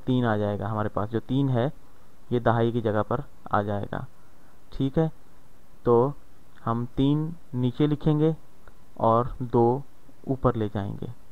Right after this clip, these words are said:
ये तेईस जो है इसमें से तीन नीचे आएगा और दो ऊपर चला जाएगा। अब हम इस छः को दो के साथ ज़रब देंगे,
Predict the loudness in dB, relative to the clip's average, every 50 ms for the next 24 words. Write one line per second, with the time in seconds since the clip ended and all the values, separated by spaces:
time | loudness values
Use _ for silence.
0 | -10 -10 -12 -12 -12 -12 -12 -12 -12 -12 -14 -14 -12 -14 -12 -12 -12 -14 -12 -12
1 | -8 -6 -6 -4 0 4 4 4 4 4 2 0 0 0 2 0 -2 -4 -6 -8
2 | -10 -12 -12 -12 -12 -12 -12 -12 -10 -8 -8 -6 -4 -4 -4 -2 -2 -2 -2 -2
3 | -2 -6 -10 -12 -6 0 2 4 4 4 2 0 0 2 4 6 6 6 6 4
4 | 4 2 2 0 0 0 0 0 2 6 6 8 8 6 6 2 2 2 0 -2
5 | -2 -2 -2 -2 -4 -4 -4 -6 -8 -8 -8 -12 -12 -12 -12 -12 -12 -12 -12 -12
6 | -12 -12 -12 -12 -12 -12 -12 -12 -12 -12 -12 -12 -12 0 6 8 8 8 8 6
7 | 4 4 2 0 -4 -8 -10 -12 -12 -12 -12 -12 -12 -12 -12 -12 -12 -12 -12 -12
8 | -12 -12 -12 -12 -12 -12 -12 -4 -2 -2 -2 -2 -4 2 4 6 6 6 6 6
9 | 6 6 4 2 -2 -8 -12 -12 -14 -14 -14 -12 -12 -12 -12 -12 -12 -10 -8 -4
10 | 2 4 4 4 4 2 0 0 0 0 2 2 2 0 0 0 0 0 2 2
11 | 0 0